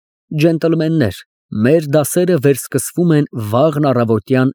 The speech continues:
ժամը յոթին"։ Եվ ապա առաջին անգամ Պոլը տեսավ Կորնելիայի աչքերը, որ ուղղված էին իրեն։ Երբ դոկտորը ասաց. "Ջենտլմեններ,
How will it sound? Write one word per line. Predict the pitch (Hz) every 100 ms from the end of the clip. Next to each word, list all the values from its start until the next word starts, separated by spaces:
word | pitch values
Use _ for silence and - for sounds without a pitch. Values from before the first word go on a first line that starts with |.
| 151
ժամը | 123 131 123
յոթին"։ | 113 117 101 98 55 - _ _ _ _ _ _ _ -
Եվ | 101 104
ապա | 101 - 113 -
առաջին | 110 117 110 - 180
անգամ | 135 120 143 143
Պոլը | - 156 139
տեսավ | - 104 - 120 -
Կորնելիայի | - 120 113 135 131 123 127 -
աչքերը, | 120 123 - 139 - - _ _ _ -
որ | 139 160
ուղղված | 131 110 123 123 135
էին | 107 104 104 -
իրեն։ | 127 104 50 - - _ _ _ _ _ _ _ _ _ _ -
Երբ | 147 165 135
դոկտորը | 123 143 - 170 165
ասաց. | 127 - 131 127 - -
"Ջենտլմեններ, | 135 143 139 147 143 143 151 107